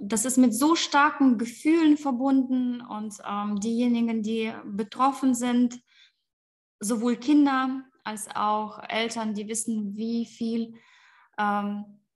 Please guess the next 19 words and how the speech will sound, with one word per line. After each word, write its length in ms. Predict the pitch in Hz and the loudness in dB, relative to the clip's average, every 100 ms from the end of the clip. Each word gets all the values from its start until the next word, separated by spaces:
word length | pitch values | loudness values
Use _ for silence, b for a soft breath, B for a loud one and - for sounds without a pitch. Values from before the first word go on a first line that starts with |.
| _ _ _ _ _ _ - | _ _ _ _ _ _ -8
ja, 320 | 233 262 208 | -4 -4 -4
wie 80 | 220 | -6
viel, 340 | - 240 233 | -4 -4 -2
ähm, 520 | - 208 202 208 208 - _ _ _ _ _ _ _ | -2 -4 -4 -6 -8 -14 _ _ _ _ _ _ _
negative 680 | 220 262 277 262 262 233 247 | 0 2 2 0 -2 -2 0
Emotionen 560 | 240 233 - 254 262 | 2 2 0 2 2
einfach 400 | - 214 214 214 | 2 0 -2 -6
dahinter 360 | 214 208 226 226 | -4 -2 -2 -2
stecken. 460 | 220 185 185 196 196 | -4 -6 -6 -4 -4
Ob 140 | 208 | -4
das 180 | 214 - | -6 -4
jetzt 220 | 208 - | 0 2
Scham 400 | 247 262 262 247 | 4 6 6 4
ist, 500 | - 226 233 - - | 2 -2 -4 -8 -6
ob 180 | 208 - | -6 -4
das 260 | 214 - | -4 -2
jetzt 380 | 208 214 214 - | -2 -4 -6 -4
einfach, 1000 | - 202 214 208 202 202 202 220 196 196 | 0 0 0 0 2 2 0 -4 -2 -2
ähm, 320 | 196 196 196 | -2 -4 -8